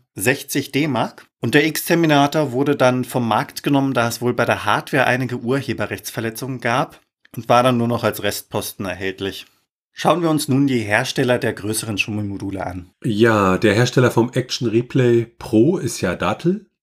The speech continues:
Speaker 2: Früher hieß die Firma Datel Electronics und das war eine Firma, beziehungsweise ist eine Firma, die in Großbritannien zu Hause ist. Datel fing in den achtziger Jahren damit an,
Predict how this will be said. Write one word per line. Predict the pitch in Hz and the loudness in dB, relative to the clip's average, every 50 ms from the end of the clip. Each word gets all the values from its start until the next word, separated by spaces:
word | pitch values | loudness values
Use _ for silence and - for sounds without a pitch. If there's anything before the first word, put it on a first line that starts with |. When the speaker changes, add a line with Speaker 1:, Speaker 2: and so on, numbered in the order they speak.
| _ _ | _ _
Speaker 2:
Früher | - - - 123 120 117 110 | -18 -4 2 4 6 6 6
hieß | 104 104 98 - | 4 0 -6 -4
die | - 113 98 | -2 -2 -2
Firma | 85 - - 107 101 95 95 92 92 | -2 -2 -2 -2 0 0 0 -2 -2
Datel | 87 101 95 92 110 104 | -2 -2 -2 -2 -2 -2
Electronics | 95 90 87 87 - - - 104 117 147 180 180 - - - | -2 -2 -2 -4 -4 -2 0 2 2 2 2 0 -2 -6 -10
und | - - 127 117 127 120 - | -2 0 2 2 2 2 -2
das | 113 - - | -4 -2 0
war | 120 110 110 | 0 0 2
eine | 110 113 110 | 2 0 -2
Firma, | - - - 107 107 107 107 107 117 131 - _ _ _ | -2 -2 -2 -2 0 0 0 -2 -2 -6 -8 _ _ _
beziehungsweise | - - - - 95 87 104 92 90 98 | -20 -8 -6 -4 -2 0 0 -2 -2 0
ist | 120 - - - - | -2 -4 -4 -4 -2
eine | 107 98 95 | -2 -2 -2
Firma, | - - 104 101 98 95 95 | -2 -2 -2 0 0 -2 -2
die | 82 - 90 98 | -2 -4 -4 -4
in | 92 90 87 87 87 - _ _ | -4 -6 -8 -8 -10 -14 _ _
Großbritannien | - - 110 110 - - 107 101 - - 92 95 92 90 85 | 0 4 4 4 4 2 0 0 0 0 2 2 2 2 0
zu | - - 85 73 | -2 -4 -4 -2
Hause | 80 82 80 80 87 | 0 0 -2 -2 -4
ist. | 82 76 - - - - - - _ _ _ _ | -8 -8 -12 -14 -16 -16 -18 -20 _ _ _ _
Datel | - 110 113 - 135 120 | 0 2 2 4 2 2
fing | - 135 123 | 4 4 4
in | 123 113 | 6 6
den | 113 107 110 | 6 4 2
achtziger | - - - - - 139 117 107 | 0 -4 -4 -2 0 2 2 2
Jahren | 95 90 85 87 101 117 131 | 2 2 2 0 0 0 0
damit | 127 110 101 95 92 - - - | 0 -2 0 -2 -2 -4 -2 -2
an, | 95 95 110 113 117 113 113 120 - | -2 -2 -2 -2 -6 -8 -8 -10 -12